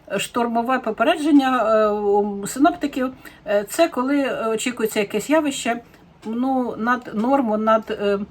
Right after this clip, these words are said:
коли з-, збільшується норма їх звичайних якихось значень. Ну, наприклад, е, штормовий вітер розпочинається з п'ятнадцяти метрів за секунду. Тому у південній частині України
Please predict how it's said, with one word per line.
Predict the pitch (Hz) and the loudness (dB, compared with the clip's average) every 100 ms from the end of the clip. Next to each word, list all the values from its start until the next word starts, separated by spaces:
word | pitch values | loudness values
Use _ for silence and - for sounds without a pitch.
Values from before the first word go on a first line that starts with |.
| - | -12
коли | - 233 226 | -6 0 0
з-, | 208 - | -2 -8
збільшується | 196 202 254 254 220 214 | -6 -4 -4 -2 -2 0
норма | 220 240 240 220 | -2 0 2 2
їх | 220 - | 0 -6
звичайних | 190 175 185 - 220 220 214 | -8 -6 -4 0 0 0 -6
якихось | 202 208 208 202 | -6 -4 -4 -2
значень. | 160 - - - - - - | -4 -4 -8 -10 -14 -20 -8
Ну, | 240 | -2
наприклад, | 247 226 214 202 185 - 175 | 0 2 0 0 -2 -2 -4
е, | 185 185 | -4 -2
штормовий | - 214 226 226 | -2 0 0 0
вітер | 302 330 190 | 0 0 -2
розпочинається | 185 196 208 202 220 302 339 302 - 285 - - | -2 -4 -6 -4 0 2 2 0 -2 -2 -4 -20
з | - | -14
п'ятнадцяти | - 196 226 285 240 190 | -6 -2 0 0 -2 -6
метрів | 180 214 202 | -4 -6 -6
за | 180 | -10
секунду. | 160 165 - 151 147 - - - - | -10 -12 -8 -8 -8 -12 -18 -20 -10
Тому | - 254 294 240 - _ - | 2 6 8 6 0 _ -2
у | |
південній | 208 202 208 370 | -2 0 0 0
частині | 381 302 - 302 | -2 -4 2 4
України | 302 277 277 277 269 | 4 2 0 0 -2